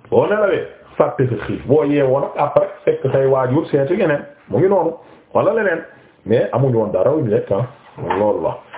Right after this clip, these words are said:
Waaw. <laughs> Waaw. Radiyallahu ta'ala anhuma wa ardaahuma. Kon nag loolu lu, ah, lu jara bàyyi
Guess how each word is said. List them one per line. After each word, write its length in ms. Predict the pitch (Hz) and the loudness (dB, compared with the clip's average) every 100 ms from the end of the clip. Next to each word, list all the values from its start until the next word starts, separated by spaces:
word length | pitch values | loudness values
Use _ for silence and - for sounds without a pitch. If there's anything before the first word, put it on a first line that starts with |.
| - - - | -20 -20 -10
Waaw. 400 | - - 85 - - - - - - - | -4 -2 -2 -2 0 -2 -2 -6 -2 0
<laughs> 600 | - - 175 - - - | 0 0 -2 -4 -8 -4
Waaw. 240 | 90 90 - - - | -2 0 0 -2 -6
Radiyallahu 500 | 104 104 87 101 127 110 | -4 -2 0 0 0 -2
ta'ala 320 | 95 85 - - - - - - - - | -4 -2 -2 -4 -4 -4 -6 -6 -18 -16
anhuma 480 | - 110 110 110 98 | -8 -2 0 2 2
wa 120 | 101 101 | 0 0
ardaahuma. 640 | - 90 78 101 87 71 - - - - - - | -2 -2 -2 -2 -2 -4 -6 -8 -10 -16 -8 -2
Kon 180 | 104 | 0
nag 120 | 127 127 | 0 0
loolu 280 | 110 110 107 104 | 0 2 0 0
lu, 60 | 98 | 2
ah, 160 | 104 101 | 2 0
lu 180 | - 95 90 - | 0 0 -2 0
jara 260 | 98 101 98 98 | 0 2 0 0
bàyyi 240 | 95 90 | 0 0